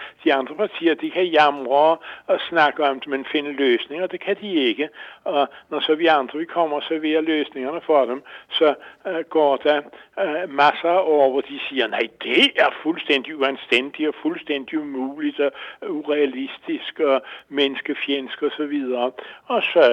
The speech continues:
efter en femten, tyve, femogtyve års, øh, forløb, hvor der har været inde i debatten,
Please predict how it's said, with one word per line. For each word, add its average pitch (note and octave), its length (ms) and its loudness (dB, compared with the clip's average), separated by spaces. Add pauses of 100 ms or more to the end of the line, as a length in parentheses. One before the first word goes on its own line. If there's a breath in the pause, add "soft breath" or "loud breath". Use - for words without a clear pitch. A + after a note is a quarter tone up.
efter B2+ 200 -4
en A2 180 -6
femten, A#2+ 320 -4
tyve, B2 360 -6
femogtyve B2+ 500 -2
års, B2+ 220 2 (380 loud breath)
øh, D3 440 -4
forløb, C3 500 2 (240 loud breath)
hvor C3 400 4 (240 loud breath)
der B2+ 100 2
har C3+ 100 2
været C#3 220 2
inde B2+ 220 0
i A#2+ 100 -8
debatten, B2+ 640 2